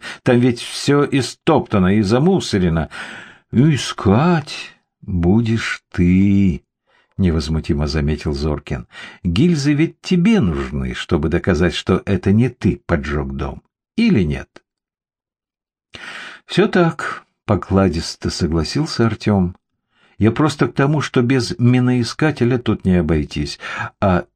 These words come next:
синхрофазотрон тебе не нужен? Ехидно осведомился Зоркин.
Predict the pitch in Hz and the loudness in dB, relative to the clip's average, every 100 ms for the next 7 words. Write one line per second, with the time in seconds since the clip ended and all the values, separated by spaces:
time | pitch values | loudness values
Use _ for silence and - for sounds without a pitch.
0 | - 107 - - 113 92 - 101 - 87 | -14 -10 -8 0 0 0 -2 -2 0 0
1 | 85 - 85 85 87 110 _ _ _ _ | 0 0 0 2 0 -4 _ _ _ _
2 | _ _ - 110 90 78 78 71 92 117 | _ _ -4 0 2 2 0 0 0 0
3 | 220 - _ _ _ _ _ _ _ _ | -4 -6 _ _ _ _ _ _ _ _
4 | _ _ _ - 90 - - 87 85 - | _ _ _ -4 -4 0 -2 0 -2 0
5 | 87 80 78 - 82 87 92 - 82 | 0 0 -4 -4 -2 0 -2 -4 -8